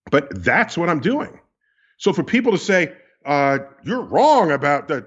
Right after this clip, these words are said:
vaccines," I'm gonna debate you. It's not about me. It's about what medical professionals are sharing that I am sharing with you. Okay? It's got nothing to do with me.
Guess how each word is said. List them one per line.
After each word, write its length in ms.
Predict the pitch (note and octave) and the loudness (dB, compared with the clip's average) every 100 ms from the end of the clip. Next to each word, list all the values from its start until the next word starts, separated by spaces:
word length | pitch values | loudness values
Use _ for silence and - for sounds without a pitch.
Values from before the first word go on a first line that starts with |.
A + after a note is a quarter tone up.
| - | -8
vaccines," 460 | E3+ E3 A3 A#3 | -8 -8 -10 -10
I'm 260 | F#3+ F#3 A3+ | -4 -2 0
gonna 140 | A3 | -2
debate 420 | D3 B2 B2 G#3+ - | -4 -8 -6 -8 -8
you. 80 | |
It's 140 | C3+ - | -12 -10
not 160 | G3+ | -6
about 340 | D#4+ D#4+ C#4+ C#3 | -6 -6 -6 -4
me. 460 | G#3 E4+ C#4+ D#4+ - _ _ E3+ | -4 -2 -4 -4 -8 _ _ -4
It's 220 | - - | -2 -4
about 420 | - F#3 G3 D#3+ | 0 2 2 2
what 160 | D#3 C#3 | 0 2
medical 400 | D#3+ G#3 G#3 G#3 | 2 2 0 -4
professionals 600 | G#3 G3 D#3 - F#3+ G#3 _ | -4 -4 -6 -4 -8 -10 _
are 120 | E3+ G#3 | -4 -4
sharing 480 | - B3+ B3+ G#3+ A3 - - | 0 0 2 0 -4 -10 -6
that 160 | E3+ | -4
I 220 | F3 G3+ | 0 2
am 120 | B3 A3+ | 4 2
sharing 480 | - A3+ A3 A3+ | 0 2 2 2
with 160 | A3 A3 | -2 -4
you. 300 | A3+ F3 - _ _ _ _ | -4 -4 -6 _ _ _ _
Okay? 460 | G2+ F#2 C#3 C4 C#4+ _ _ _ _ F3+ | -12 -2 0 0 -4 _ _ _ _ -16
It's 160 | - | -14
got 260 | - G#3 F#3 | -6 -4 -2
nothing 460 | G3 A3+ A3 G#3+ | 2 2 2 0
to 60 | A3 | 0
do 220 | E3+ A3 | 0 -4
with 240 | A#3+ G3+ B2 | -2 -4 -4
me. 340 | G#2 A2 _ | -6 -8 _